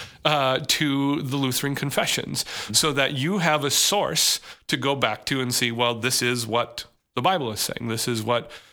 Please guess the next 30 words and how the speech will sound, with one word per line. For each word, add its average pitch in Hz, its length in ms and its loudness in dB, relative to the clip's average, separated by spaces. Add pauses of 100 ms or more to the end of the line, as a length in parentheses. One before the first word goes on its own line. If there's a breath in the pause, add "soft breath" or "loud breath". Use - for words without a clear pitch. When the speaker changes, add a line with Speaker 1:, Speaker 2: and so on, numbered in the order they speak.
(160 loud breath)
Speaker 1:
the 131 80 -2
Book 120 220 0
of 120 80 -4
Concord 139 560 0
is 123 340 0
teaching 151 460 0
us. 107 260 0 (300 loud breath)
And 131 300 0
if 135 180 -2
you, 117 220 -2
if 117 200 -2
we 117 80 -2
say 113 220 0
something 110 420 -2
incorrectly 156 840 -2
or 113 200 0
we 107 100 -2
miscommunicate 127 640 -2
something, 127 300 -2 (420 loud breath)
uh, 113 260 -2
ask 143 280 0
us 175 120 0
a 175 60 -2
question. - 460 -2
Shoot 170 240 0
us 180 100 2
some 175 200 0
feedback. 117 440 0
Again, 131 400 0 (840)
beinglutheranpodcast 127 960 0